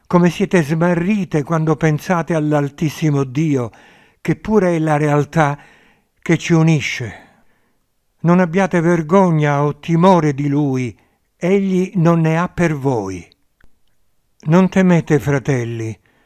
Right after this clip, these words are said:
Un giorno nessuno vi giudicherà se non le vostre intenzioni. Solo ad esse è stato dato il potere di farlo. Non offendete il Padre vostro celeste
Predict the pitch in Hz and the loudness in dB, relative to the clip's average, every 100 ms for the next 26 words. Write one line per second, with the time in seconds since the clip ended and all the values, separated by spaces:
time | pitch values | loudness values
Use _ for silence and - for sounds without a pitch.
0 | _ _ _ _ _ _ _ _ - 185 | _ _ _ _ _ _ _ _ 2 4
1 | 170 208 190 180 170 180 - - 233 220 | 4 2 4 4 4 2 0 -2 2 4
2 | 190 151 185 131 160 165 170 147 160 147 | 2 0 -4 -2 0 0 -2 -2 0 0
3 | 139 127 - 170 156 196 220 190 170 208 | -2 -6 -4 -2 2 2 2 0 0 -2
4 | 226 - 196 190 185 - 202 226 233 214 | -2 -6 -6 -4 -6 -4 0 2 0 0
5 | 196 180 - 165 143 127 123 127 107 _ | 0 0 -4 -4 -2 -2 -4 -6 -8 _
6 | _ _ _ _ - 208 214 202 180 190 | _ _ _ _ -4 2 2 2 0 -4
7 | - 143 135 - 160 151 156 165 - 160 | -4 -6 -6 -6 -6 -4 -4 -4 -2 -2
8 | 147 127 - 156 202 190 151 147 135 117 | -2 -4 -6 -2 -2 -2 -6 -6 -6 -6
9 | 113 117 113 95 _ _ - - _ _ | -8 -10 -12 -14 _ _ -20 -20 _ _
10 | _ _ _ _ _ 175 208 208 - 196 | _ _ _ _ _ 4 4 2 0 -2
11 | 180 170 147 135 139 135 135 170 170 151 | -2 0 0 0 -2 -2 -4 -4 -2 -2
12 | 143 139 190 185 - 160 - 156 147 143 | -2 0 -2 -4 -4 -2 -2 -4 -2 -4
13 | 127 - 139 123 | -4 -8 -6 -6